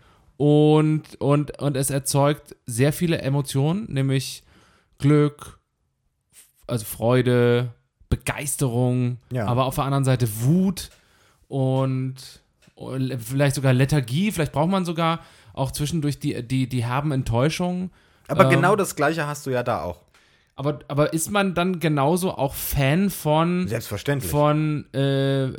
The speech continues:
Speaker 1: äh, Soccer Boy vierundneunzig?
Speaker 2: Selbstverständlich.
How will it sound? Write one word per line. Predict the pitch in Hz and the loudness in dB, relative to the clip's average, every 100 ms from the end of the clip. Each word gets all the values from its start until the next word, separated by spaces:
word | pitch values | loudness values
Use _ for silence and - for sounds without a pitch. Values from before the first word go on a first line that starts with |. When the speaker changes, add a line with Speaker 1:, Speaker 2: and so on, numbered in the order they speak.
| 131 131 131 131 | 0 2 2 0
Speaker 1:
äh, | - - - 71 - - 113 | -6 -14 -20 -20 -20 -20 -14
Soccer | 135 - 143 185 156 | -6 0 2 2 0
Boy | 143 147 160 147 - - - _ _ | 2 2 2 0 -8 -20 -20 _ _
vierundneunzig? | - - 151 139 120 107 185 - 262 - | -16 -4 0 2 2 2 0 -4 -8 -4
Speaker 2:
Selbstverständlich. | 127 - 123 165 190 107 - | -2 -2 -2 0 0 -4 -8